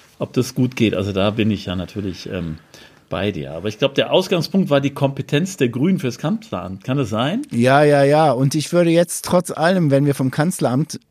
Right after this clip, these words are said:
Speaker 2: Kanzleramt, wie viel Einfluss hat noch Baden-Württemberg? Und dann kommen wir so zu, noch mal zu ein paar, wir sind ja im Rückblick, was zweitausendneunzehn passierte. Du als Ulmer,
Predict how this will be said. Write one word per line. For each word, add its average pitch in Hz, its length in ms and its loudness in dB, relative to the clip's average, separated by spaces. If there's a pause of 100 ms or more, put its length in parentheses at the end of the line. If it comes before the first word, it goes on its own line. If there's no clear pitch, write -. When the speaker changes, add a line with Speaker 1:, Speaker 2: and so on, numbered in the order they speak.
Speaker 2:
Kanzleramt, 151 680 -2
wie 151 160 0
viel 165 240 0
Einfluss 151 480 -2
hat - 160 -2
noch 127 140 0
Baden-Württemberg? 127 920 0
Und 127 80 2
dann 127 160 -2
kommen 170 240 0
wir 156 80 4
so 143 160 2
zu, - 160 -8
noch 156 160 0
mal 139 220 2
zu 147 260 0
ein 151 100 -2 (280)
paar, 151 360 2
wir 98 380 -8
sind 127 220 0
ja 120 80 4
im 117 160 4
Rückblick, - 560 0
was 120 160 0
zweitausendneunzehn 123 500 0
passierte. 123 600 -4 (260)
Du 147 200 4
als 120 260 0
Ulmer, 139 640 4